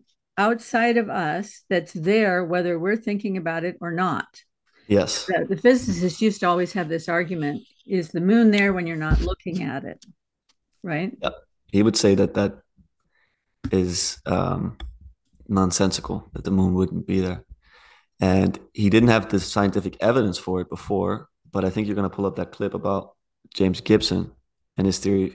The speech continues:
Speaker 2: of ev-, ecological perception.
Speaker 1: Well,
Speaker 2: Um,
Speaker 1: well, I can, but what I'm gonna do right now is,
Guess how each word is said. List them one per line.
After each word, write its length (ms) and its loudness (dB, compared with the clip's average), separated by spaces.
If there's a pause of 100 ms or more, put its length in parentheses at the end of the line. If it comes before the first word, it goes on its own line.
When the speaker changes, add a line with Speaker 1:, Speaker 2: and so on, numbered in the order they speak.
(120)
Speaker 2:
of 80 -4
ev-, 80 -8 (100)
ecological 480 0
perception. 600 -6 (760)
Speaker 1:
Well, 260 0
Speaker 2:
Um, 280 -2
Speaker 1:
well, 200 2
I 140 2
can, 440 0
but 120 -4
what 140 0
I'm 180 2
gonna 240 0
do 240 -2
right 240 -2
now 540 -4
is, 360 -10